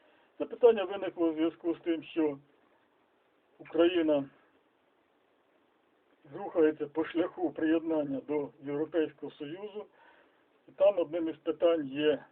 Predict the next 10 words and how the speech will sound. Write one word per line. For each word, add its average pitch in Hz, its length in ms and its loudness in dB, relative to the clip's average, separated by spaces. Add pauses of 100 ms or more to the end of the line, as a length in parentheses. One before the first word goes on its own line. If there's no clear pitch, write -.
(120)
прийняття 160 500 0
закону 147 460 -2
про 135 200 -10
медіа, 196 480 -4 (1200)
а 339 120 2
в 269 80 0
законі 214 380 2
про 170 180 -4
медіа 196 460 4
прописано 185 760 -6